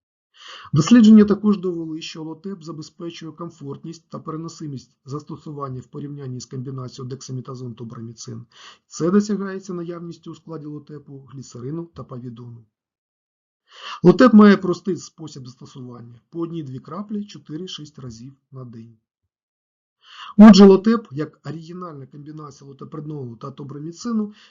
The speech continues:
чинить високу протизапальну та протимікробну дію, покращує профіль безпеки та переносимість при лікуванні запальних захворювань переднього відрізку ока,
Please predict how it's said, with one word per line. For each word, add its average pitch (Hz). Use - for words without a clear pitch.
чинить 226
високу 170
протизапальну 147
та 139
протимікробну 135
дію, 117
покращує 175
профіль 143
безпеки 185
та -
переносимість 147
при 151
лікуванні 151
запальних 135
захворювань 175
переднього 156
відрізку 139
ока, 123